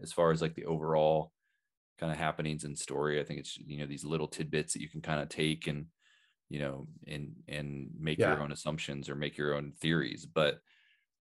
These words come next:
Speaker 1: you know, there's still gonna be a ton that is gonna be surprising no matter what we said in this episode. But
Speaker 2: Yep.
Speaker 1: let us know if you're, if you're
Speaker 2: <laughs>
Speaker 1: like, "What the heck, guys?" You know, comment, let us know, um, on Facebook or YouTube.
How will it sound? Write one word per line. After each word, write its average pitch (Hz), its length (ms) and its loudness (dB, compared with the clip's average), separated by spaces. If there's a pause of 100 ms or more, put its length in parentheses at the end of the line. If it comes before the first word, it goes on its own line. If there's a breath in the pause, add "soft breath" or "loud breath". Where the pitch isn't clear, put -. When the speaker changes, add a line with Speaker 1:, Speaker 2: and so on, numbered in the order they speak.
(120)
Speaker 1:
you - 180 -12
know, - 200 -12
there's 85 180 4
still 87 160 6
gonna 76 100 4
be 69 100 2
a 67 60 2
ton 65 300 -2
that 64 160 -4 (120)
is 82 180 -6
gonna 73 120 -6
be 65 80 -8
surprising 64 540 -2
no 65 80 -6
matter 64 200 -2
what 67 320 0
we 71 80 -6
said 62 260 0
in - 80 -4
this - 160 -10
episode. - 400 -6
But 95 240 8
Speaker 2:
Yep. - 100 -14 (300 soft breath)
Speaker 1:
let 139 120 8
us 139 100 2
know 80 340 4
if 85 140 -4
you're, 107 300 8
if 170 240 0
you're 160 140 12
Speaker 2:
<laughs> - 100 8
Speaker 1:
like, 131 400 10 (120)
"What 208 140 12
the - 80 12
heck, 139 160 6
guys?" 98 400 4 (500 soft breath)
You 95 100 4
know, 85 220 6 (680 loud breath)
comment, 101 500 0 (200)
let 95 180 2
us 90 140 -4
know, 92 480 4 (160)
um, 80 520 2 (280)
on 80 140 -4
Facebook 82 440 -4
or 73 220 -6 (380 soft breath)
YouTube. 117 460 -4